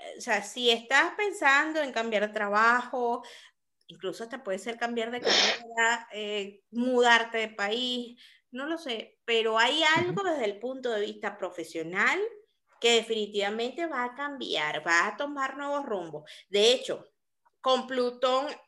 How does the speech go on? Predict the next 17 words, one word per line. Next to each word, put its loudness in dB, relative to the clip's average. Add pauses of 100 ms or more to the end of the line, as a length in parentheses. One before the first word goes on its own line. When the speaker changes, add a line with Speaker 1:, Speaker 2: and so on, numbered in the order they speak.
(100)
Speaker 1:
que 2
va 6
a 6
entrar 4
<laughs> -20
en 0
tu -10
casa 0
seis 4 (180)
en -4
muy -4
poco -6
tiempo, 0 (1400)
vas 0
a, -10
o -14
sea, 6